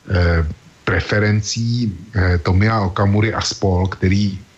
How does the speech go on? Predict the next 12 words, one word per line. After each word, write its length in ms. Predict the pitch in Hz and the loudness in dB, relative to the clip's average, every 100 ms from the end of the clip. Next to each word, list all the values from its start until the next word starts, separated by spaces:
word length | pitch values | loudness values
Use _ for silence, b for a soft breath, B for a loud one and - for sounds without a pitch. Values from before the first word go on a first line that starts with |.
| - | -4
žádný 440 | 90 85 92 113 | 0 2 2 2
jiný 320 | 101 98 117 | 2 2 0
program 520 | 117 107 87 85 76 78 - b b b b b - | 0 0 0 -2 -2 -6 -10 b b b b b -4
než, 520 | 95 90 - - - | 0 0 0 -4 -8
eh, 640 | - 95 87 85 85 82 | -8 0 2 2 2 2
migranty 960 | 78 95 92 95 98 95 104 98 98 98 | 2 2 2 2 0 0 0 0 -2 -4
nemají 520 | 98 95 85 90 95 98 | 0 2 2 2 2 2
a 80 | |
nejsou 280 | 90 87 95 | 0 0 -2
schopní 560 | - 92 - 104 95 78 - _ _ | -2 -4 0 2 2 0 -6 _ _
ani 240 | - 98 104 | -2 0 0
artikulovat, 840 | 90 - 95 101 101 95 95 95 | -2 -2 -2 0 2 2 0 -2